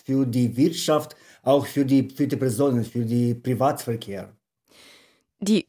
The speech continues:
Speaker 2: größte Herausforderung für die ukrainische Staatsbahn ist im Moment ja sicherlich, äh, zerstörte Infrastruktur wieder schnell aufzubauen. Und der Bahnchef selbst sagt dazu,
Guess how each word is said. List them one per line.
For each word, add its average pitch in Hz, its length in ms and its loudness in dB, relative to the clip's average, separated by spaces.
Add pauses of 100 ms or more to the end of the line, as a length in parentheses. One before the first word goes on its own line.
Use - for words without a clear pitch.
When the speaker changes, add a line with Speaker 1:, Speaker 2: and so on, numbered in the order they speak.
Speaker 2:
größte 226 480 6
Herausforderung 226 800 4
für 214 240 4
die 226 120 6
ukrainische 208 540 2
Staatsbahn 208 800 2
ist - 260 -4
im - 60 -2
Moment 190 320 2
ja 226 100 4
sicherlich, 202 640 2
äh, 175 120 0
zerstörte 196 680 0
Infrastruktur 180 920 0
wieder 185 220 4
schnell 190 540 4
aufzubauen. 214 880 2 (580)
Und - 320 0
der 190 140 4
Bahnchef 208 600 4
selbst 190 680 0
sagt 196 320 2
dazu, 254 360 0